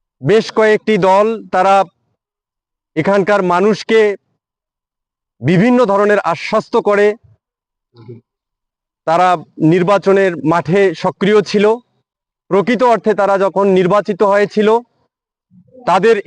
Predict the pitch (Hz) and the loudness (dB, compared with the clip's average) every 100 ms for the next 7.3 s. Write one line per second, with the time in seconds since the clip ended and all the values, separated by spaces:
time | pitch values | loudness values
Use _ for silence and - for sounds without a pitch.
0 | 190 220 208 185 _ _ 139 160 185 214 | 0 2 0 -6 _ _ -6 0 2 0
1 | 220 220 214 196 196 - 208 208 208 220 | 0 0 0 0 -2 -2 -2 0 0 0
2 | 226 _ _ - 170 196 214 226 208 202 | -2 _ _ -4 0 2 2 2 2 -2
3 | 196 214 185 208 214 233 226 _ _ _ | 0 -2 0 0 2 0 -4 _ _ _
4 | _ - 143 220 202 156 _ 180 202 185 | _ -6 0 2 0 -4 _ -2 -2 0
5 | 240 240 214 202 185 185 214 175 202 208 | 0 0 2 0 0 -2 -2 -2 -2 0
6 | 233 _ _ _ _ 190 208 202 185 170 | -2 _ _ _ _ 0 0 2 -2 0
7 | 196 196 180 | -2 0 0